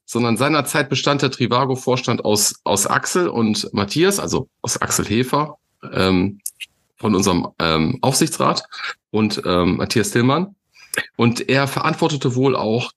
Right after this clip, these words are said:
den Trivago wichtigsten Part digital sowie Marketing. Ähm, Sponsoring, T-V-Produktion und deines Wissens nach auch Personal. Ähm, das, das finde ich ganz, äh, ganz spannend,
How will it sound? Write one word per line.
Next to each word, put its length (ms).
den 440
Trivago 500
wichtigsten 460
Part 340
digital 460
sowie 380
Marketing. 920
Ähm, 520
Sponsoring, 760
T-V-Produktion 1120
und 480
deines 340
Wissens 320
nach 280
auch 280
Personal. 840
Ähm, 500
das, 220
das 200
finde 220
ich 80
ganz, 400
äh, 240
ganz 240
spannend, 540